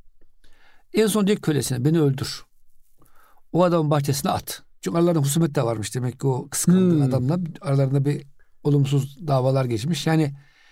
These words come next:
Speaker 1: istiyor ki ben zarar veremedim ona ama ben onun bahçesinde ölü bulunduğum zaman katil diye onu alırlar, kısas yaparlar.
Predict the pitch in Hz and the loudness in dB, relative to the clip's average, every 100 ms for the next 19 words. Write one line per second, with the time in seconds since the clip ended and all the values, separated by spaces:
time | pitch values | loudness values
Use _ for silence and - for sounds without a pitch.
0 | _ _ - - - 240 240 202 262 311 | _ _ -8 -6 -2 -2 0 0 -2 -4
1 | _ 143 190 185 202 190 190 233 185 175 | _ 0 2 4 2 4 2 2 0 0
2 | 196 262 175 139 - - - - - 185 | 0 0 -2 -4 -12 -20 -20 -20 -2 -2
3 | 196 208 190 170 - - 185 175 185 180 | 2 2 2 2 -2 0 2 2 2 2
4 | 202 226 196 170 214 262 - - - - | 2 2 4 2 2 -2 -10 -20 -20 -20
5 | - - - 196 - 208 175 220 208 196 | -20 -6 0 2 2 2 2 2 2 2
6 | 226 - 226 175 143 113 - - | 0 0 0 0 -2 -6 -10 -16